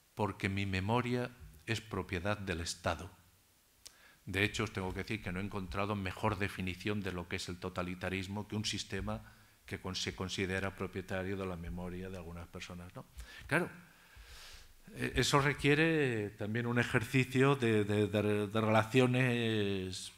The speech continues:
en el cual, insisto, la honestidad ha de ser, ha de estar muy clara desde el primer momento. ¿Cómo consigues introducirte en una memoria blindada de esta manera?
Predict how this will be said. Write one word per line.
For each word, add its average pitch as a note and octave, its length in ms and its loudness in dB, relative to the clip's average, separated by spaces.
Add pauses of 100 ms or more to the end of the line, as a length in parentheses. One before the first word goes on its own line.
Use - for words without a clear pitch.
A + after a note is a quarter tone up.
(280)
en G#2+ 140 0
el G#2 160 4
cual, A#2+ 400 6
insisto, A2 440 2
la G#2+ 100 6
honestidad G2+ 600 0
ha G2+ 60 0
de F#2+ 140 -2
ser, G#2 400 0
ha G2 180 -2
de G2+ 80 -4
estar G2 240 -4
muy F#2 160 0
clara G2 300 -2
desde F#2+ 220 -4
el F2+ 40 -6
primer F#2 300 -2
momento. F2+ 420 -2 (1080)
¿Cómo A3 280 8
consigues A#2+ 480 0
introducirte G#2+ 680 2
en G#2+ 80 6
una A2+ 180 4
memoria G#2+ 400 4
blindada G2 500 2
de F#2+ 80 0
esta F#2+ 200 2
manera? F#2+ 400 0